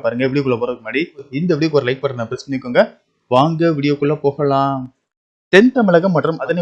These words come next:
ஒட்டிய பகுதிகளின் மேல் ஒரு வளிமண்டல மேலடுக்கு சுழற்சி நிலவுகிறது. மேலும் வடகிழக்கு வங்கக்கடல் மற்றும் அதனை ஒட்டிய பகுதிகளில் ஒரு காற்றழுத்த தாழ்வு பகுதி உருவாகியுள்ளது. இதன் காரணமாக இன்று தமிழகத்தில் ஒரு சில இடங்களிலும் புதுவை மற்றும் காரைக்கால் பகுதிகளிலும் இடி மின்னலுடன் கூடிய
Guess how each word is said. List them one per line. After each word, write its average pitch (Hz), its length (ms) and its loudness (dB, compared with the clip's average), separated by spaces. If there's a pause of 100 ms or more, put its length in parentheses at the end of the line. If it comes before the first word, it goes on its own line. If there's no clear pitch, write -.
ஒட்டிய 147 160 -2 (100)
பகுதிகளின் 147 440 0
மேல் 131 160 2 (200)
ஒரு 139 140 -2
வளிமண்டல 175 400 0
மேலடுக்கு 151 320 0
சுழற்சி 143 260 -4
நிலவுகிறது. 123 500 0 (460)
மேலும் 170 240 4
வடகிழக்கு 165 460 4
வங்கக்கடல் 151 460 0
மற்றும் 151 300 -2
அதனை 139 260 0
ஒட்டிய 135 260 0
பகுதிகளில் 147 460 2
ஒரு 139 180 0
காற்றழுத்த 165 540 2
தாழ்வு 147 280 4
பகுதி 143 300 2
உருவாகியுள்ளது. 139 560 4 (340)
இதன் 170 200 0 (100)
காரணமாக 147 440 0 (120)
இன்று 139 220 0 (360)
தமிழகத்தில் 165 460 2
ஒரு 131 140 -4
சில 156 140 4
இடங்களிலும் 127 440 0 (140)
புதுவை 151 320 0
மற்றும் 175 280 -4
காரைக்கால் 156 380 2
பகுதிகளிலும் 135 420 -2 (280)
இடி 175 220 4
மின்னலுடன் 170 460 2
கூடிய 165 180 8